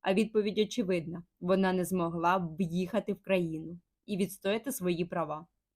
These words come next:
Дівчинка кілька місяців жила в Україні, але скорим часом поїхала до Америки і там знаходиться по сьогоднішній момент. А що ж з її носом? Ситуація не стала кращою. Вона не може ним дихати.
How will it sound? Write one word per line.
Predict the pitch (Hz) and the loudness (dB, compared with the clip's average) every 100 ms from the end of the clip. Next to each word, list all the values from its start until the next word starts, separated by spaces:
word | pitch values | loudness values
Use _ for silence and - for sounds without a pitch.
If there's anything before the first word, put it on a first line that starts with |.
| _ _ _ _ | _ _ _ _
Дівчинка | 185 175 311 339 320 277 | -2 4 6 6 4 4
кілька | - 208 196 | 4 2 4
місяців | 196 190 208 220 226 | 2 0 -2 -4 -4
жила | 180 190 175 175 185 | 0 0 2 2 2
в | 180 | 0
Україні, | 175 185 175 175 185 175 - _ - | -4 -4 -4 -4 -4 -8 -12 _ -4
але | 185 190 | 2 2
скорим | - 320 427 339 | 2 0 0 2
часом | 311 311 262 | 0 4 2
поїхала | - 196 185 185 196 | 4 2 2 2 2
до | 175 | 4
Америки | 185 180 170 170 - - - | 2 2 0 -2 -8 -10 -6
і | 196 - _ _ | -6 -6 _ _
там | 220 240 | 0 2
знаходиться | 277 226 180 175 185 190 | 4 2 2 0 0 0
по | 185 | -2
сьогоднішній | 180 175 170 202 190 | -4 -2 -2 -4 -4
момент. | 175 175 156 170 _ _ _ _ - - | -4 -2 -4 -8 _ _ _ _ -20 -4
А | 190 | -2
що | 185 - 233 | -2 -2 -2
ж | 277 | -2
з | 269 | -2
її | 175 185 175 185 | -2 0 2 2
носом? | 190 165 165 170 165 _ _ | 2 -2 -4 -10 -14 _ _
Ситуація | - 190 180 196 269 - 190 | -6 -4 2 2 2 0 -2
не | 180 | -2
стала | - 214 202 | 0 2 2
кращою. | 208 170 160 - - 170 175 _ _ _ 180 | 0 -4 -4 -6 -8 -10 -10 _ _ _ 2
Вона | 202 285 | 4 6
не | 294 | 6
може | 202 208 202 | 6 4 4
ним | 185 185 | 2 2
дихати. | 165 165 190 170 170 | 2 0 -4 -10 -10